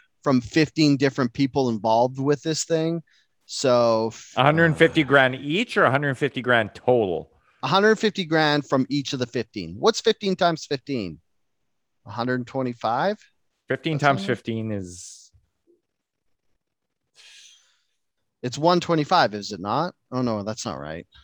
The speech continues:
Speaker 2: a hundred fifty.
Speaker 1: One hundred fifty, hundred seventy-five. Is that right?
Speaker 2: It would be,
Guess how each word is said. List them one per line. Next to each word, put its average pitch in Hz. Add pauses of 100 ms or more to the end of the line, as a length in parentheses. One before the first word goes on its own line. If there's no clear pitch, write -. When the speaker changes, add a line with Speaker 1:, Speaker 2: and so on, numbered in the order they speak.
(1200)
Speaker 2:
a -
hundred 139
fifty. 165
Speaker 1:
One 165
hundred 185
fifty, 160
hundred 180
seventy-five. 120
Is -
that 113
right? 202 (1000)
Speaker 2:
It 110
would 117
be, 117